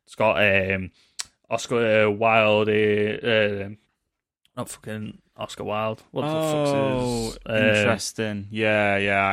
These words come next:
Speaker 2: I've, I've seen a little bit of this. Yeah, it looks pretty interesting. It
Speaker 1: uh,
Speaker 2: reminds
Speaker 1: Orson
Speaker 2: me
Speaker 1: Welles.
Speaker 2: Yeah,
Speaker 1: I couldn't think of the name, Orson Welles.
Speaker 2: it reminds me a bit of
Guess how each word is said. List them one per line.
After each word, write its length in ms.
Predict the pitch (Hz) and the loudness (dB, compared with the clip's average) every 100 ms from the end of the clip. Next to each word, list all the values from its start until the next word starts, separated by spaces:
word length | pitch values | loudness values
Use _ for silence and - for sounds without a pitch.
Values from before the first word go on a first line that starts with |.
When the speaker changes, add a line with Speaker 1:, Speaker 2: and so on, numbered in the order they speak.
| 101 | 0
Speaker 2:
I've, 120 | 101 - | 0 -4
I've 140 | 101 | -6
seen 220 | - 120 | -4 -4
a 40 | 104 | -2
little 260 | 104 92 | -2 -2
bit 200 | 104 98 | -4 -4
of 140 | - - | -6 -8
this. 560 | - - - - - _ _ _ _ _ _ | -12 -12 -12 -14 -16 _ _ _ _ _ _
Yeah, 260 | 120 104 98 | -10 -6 -6
it 60 | 104 | -8
looks 200 | 101 - | -12 -14
pretty 260 | - - | -14 -12
interesting. 640 | 98 95 - - - 113 110 _ _ _ _ - | -12 -14 -14 -14 -14 -14 -16 _ _ _ _ -2
It 60 | 143 | 2
Speaker 1:
uh, 40 | 131 | 4
Speaker 2:
reminds 400 | 135 135 143 165 | 6 6 6 4
Speaker 1:
Orson 200 | 147 131 | 4 4
Speaker 2:
me 60 | |
Speaker 1:
Welles. 400 | 117 110 110 - - - | 6 6 4 -2 -14 -12
Speaker 2:
Yeah, 340 | 123 117 107 104 | -4 -2 -2 -2
Speaker 1:
I 20 | |
couldn't 180 | 131 123 | -2 -2
think 160 | 117 | -2
of 80 | 110 | 0
the 60 | 101 | 2
name, 180 | 98 95 | 2 2
Orson 280 | 98 - | -2 -4
Welles. 260 | 95 95 - - | -8 -8 -10 -4
Speaker 2:
it 120 | 127 | -2
reminds 520 | 123 131 131 135 139 143 | 0 2 2 2 0 0
me 140 | 127 | 0
a 60 | 110 | 0
bit 320 | 120 110 85 | 2 2 2
of 320 | 113 107 | 0 -2